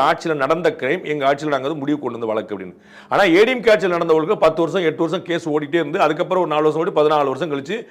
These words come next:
நம்ம வந்து ஒரு பேச்சுக்கு வந்து ரெண்டா-, ம-, ம-, ரெண்டாயிரத்தி பதினாறுல ஒரு பிரச்சனை நடந்துச்சு, ரெண்டாயிரத்தி, இன்னும் சொல்ல ரெண்டாயிரத்தி பதினொன்னுல ஒரு பிரச்சனை நடந்துச்சுங்க. அது ரெண்டாயிரத்தி இருபத்தஞ்சுல வந்து முடியுது அப்படின்னு சொல்லிச்சுன்னா அதுக்கு வந்து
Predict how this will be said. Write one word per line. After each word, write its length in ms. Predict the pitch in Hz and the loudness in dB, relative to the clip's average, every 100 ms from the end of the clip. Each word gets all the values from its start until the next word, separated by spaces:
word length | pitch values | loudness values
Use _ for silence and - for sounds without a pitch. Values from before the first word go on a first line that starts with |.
| - - | -20 -8
நம்ம 120 | 170 | -2
வந்து 120 | 175 | 0
ஒரு 80 | 170 | 2
பேச்சுக்கு 260 | 190 170 170 | 0 0 -2
வந்து 140 | 180 156 | -2 -2
ரெண்டா-, 180 | 156 143 | -2 -4
ம-, 120 | 135 135 | -4 -2
ம-, 100 | 135 | 0
ரெண்டாயிரத்தி 360 | 156 175 175 - | 2 2 2 2
பதினாறுல 400 | 147 180 175 160 139 | 4 6 4 4 2
ஒரு 360 | 120 123 127 | 0 -2 -4
பிரச்சனை 260 | 123 139 151 | -4 -4 -4
நடந்துச்சு, 280 | 131 120 123 147 | -4 -6 -6 2
ரெண்டாயிரத்தி, 300 | 170 165 151 | 2 2 -6
இன்னும் 120 | 147 | -2
சொல்ல 140 | 147 135 | -2 0
ரெண்டாயிரத்தி 280 | 170 139 156 | 0 2 2
பதினொன்னுல 340 | 180 196 165 | 2 2 2
ஒரு 60 | 147 | 2
பிரச்சனை 140 | 143 | -2
நடந்துச்சுங்க. 380 | 131 120 113 98 - - - - | -6 -8 -10 -10 -14 -20 -18 2
அது 200 | 190 190 | 2 6
ரெண்டாயிரத்தி 380 | 214 247 202 208 | 8 6 4 2
இருபத்தஞ்சுல 440 | 226 208 202 190 | 2 2 0 -2
வந்து 160 | 190 185 | -2 -4
முடியுது 200 | 190 190 | -4 -2
அப்படின்னு 180 | 170 160 | -2 -4
சொல்லிச்சுன்னா 260 | 160 226 196 | -2 4 4
அதுக்கு 180 | 175 | 2
வந்து 120 | 185 | -2